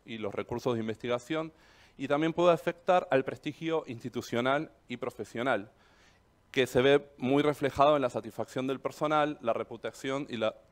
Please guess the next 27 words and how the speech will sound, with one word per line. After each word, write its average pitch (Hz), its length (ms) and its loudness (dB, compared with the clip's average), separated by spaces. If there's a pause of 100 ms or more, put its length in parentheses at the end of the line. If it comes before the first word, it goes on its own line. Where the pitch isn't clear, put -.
y 117 80 -4
la 110 100 6
atracción 110 420 -2
que 107 300 -6
tiene 113 180 -10
la 107 80 -8
institución 110 600 -12 (220)
a 110 80 -6
que 104 80 -4
los 101 120 -6
pacientes 113 400 -2
vengan 107 320 4
a 95 40 -2
atenderse. 92 560 -8 (2250)
Por 147 120 -2
lo 156 140 0
tanto, 156 480 0
nosotros, 143 800 -4
eh, 110 640 -4
tenemos 127 280 0
que 131 140 -4
tener 127 240 -2
en 131 100 0
claro 139 520 4
de 117 200 -8
que 117 100 -12
existen 131 680 -8